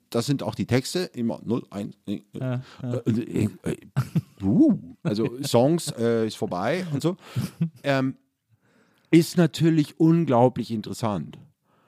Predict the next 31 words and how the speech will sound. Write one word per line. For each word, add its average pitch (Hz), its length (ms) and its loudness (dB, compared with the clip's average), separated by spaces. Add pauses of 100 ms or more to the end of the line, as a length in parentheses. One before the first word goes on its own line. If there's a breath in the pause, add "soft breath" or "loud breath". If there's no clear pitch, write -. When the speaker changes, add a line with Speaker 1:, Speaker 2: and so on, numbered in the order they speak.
(360)
Speaker 1:
und 117 240 2
toll. 107 480 2
Speaker 2:
Finde 127 160 -4
ich 123 60 -4
auch. 110 100 -6
Speaker 1:
Also 135 240 4 (160)
ins 143 260 2
Scheitern 156 560 -2
reingehen 117 640 0 (100)
und 131 160 2
da 131 120 2
dann 139 160 -2
auch 120 160 -10
wieder 101 380 -16 (320)
rauskommen, 156 560 2
ist 135 240 -4
natürlich 135 480 -4
auch 135 300 -6 (460)
wichtig 147 680 0
und 127 260 4 (1000)
am 123 160 0
schönsten 143 580 2
eigentlich, 127 380 -4
we-, 135 160 0
wenn 127 160 -2
man 131 120 2
den 123 120 2
Künstler 139 340 0
liebt, 131 300 -2 (100)
ist 139 200 -4
es, - 260 -8